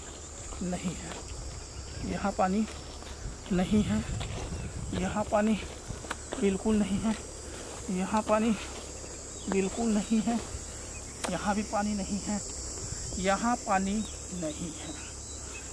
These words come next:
इस खेत में पानी सिर्फ starting की है, उसके थोड़ी दूर में मिला है, अच्छा पानी मिला है।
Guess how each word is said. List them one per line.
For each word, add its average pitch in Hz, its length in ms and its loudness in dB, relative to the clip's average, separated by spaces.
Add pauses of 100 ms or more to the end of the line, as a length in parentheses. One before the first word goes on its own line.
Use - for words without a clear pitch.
(120)
इस 254 200 6
खेत 233 280 6
में 226 220 10
पानी 202 360 6
सिर्फ 202 260 2 (840)
starting 202 580 6
की 208 140 2
है, 202 80 10
उसके 196 180 2
थोड़ी - 240 0
दूर 185 200 4
में 196 120 6
मिला 196 240 8
है, 208 200 8 (480)
अच्छा 226 300 12
पानी 220 300 12
मिला 220 280 12
है। 233 200 8